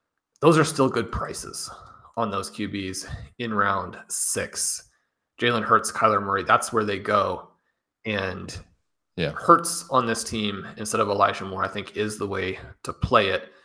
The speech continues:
Speaker 1: So that's something that we could have done. It would have been fine to take Trey Lance still and have a Hurts Lance team or a Murray Lance team. I like that quite a bit. I do have a variety of teams with Lamar Jackson and Kyler Murray together. Those teams obviously gonna <laughs> score more points at Q B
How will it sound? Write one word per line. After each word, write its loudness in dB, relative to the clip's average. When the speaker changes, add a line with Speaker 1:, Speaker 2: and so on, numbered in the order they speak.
Speaker 1:
So -8
that's 6
something -2
that -2
we -4
could 0
have 0
done. 4
It -8
would 4
have 0
been -2
fine 0
to -6
take -4
Trey 0
Lance -2
still 2
and -4
have 4
a 0
Hurts 4
Lance 0
team -4
or 2
a -4
Murray 0
Lance -6
team. -4
I 0
like -2
that -2
quite 2
a 2
bit. 0
I 4
do 2
have -2
a -4
variety -2
of -10
teams -8
with 2
Lamar 2
Jackson 2
and -8
Kyler 4
Murray -2
together. -2
Those 2
teams -4
obviously -2
gonna 6
<laughs> -20
score -2
more -4
points 2
at -6
Q -2
B 0